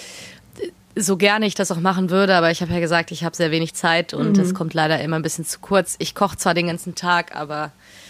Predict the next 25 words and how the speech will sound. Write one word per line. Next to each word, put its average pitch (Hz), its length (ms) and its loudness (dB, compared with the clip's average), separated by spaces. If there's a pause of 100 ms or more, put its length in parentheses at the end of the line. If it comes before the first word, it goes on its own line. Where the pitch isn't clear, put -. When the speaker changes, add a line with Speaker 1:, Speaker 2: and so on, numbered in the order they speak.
(320)
Speaker 1:
ähm, 156 500 -2
ja, 170 400 2
wahrscheinlich 156 580 -4
ist - 160 -8
deswegen 139 480 -4
auch 127 180 -8
dann 147 380 -12 (560)
oft - 300 -2
einfach 156 360 -4
die 131 420 -4 (440)
Motivation 175 1120 -2 (140)
dann 160 220 -4
auch 165 160 -4
nicht 165 200 -8
mehr 165 140 -2
ganz 175 320 0
so 196 100 4
groß, 180 680 0
Speaker 2:
Mhm. 190 440 0 (460)
Speaker 1:
ähm, 156 640 2
dann 143 260 -4
irgendwie 147 480 -8
zu 151 220 -14
Hause 151 240 -6
noch 127 140 -12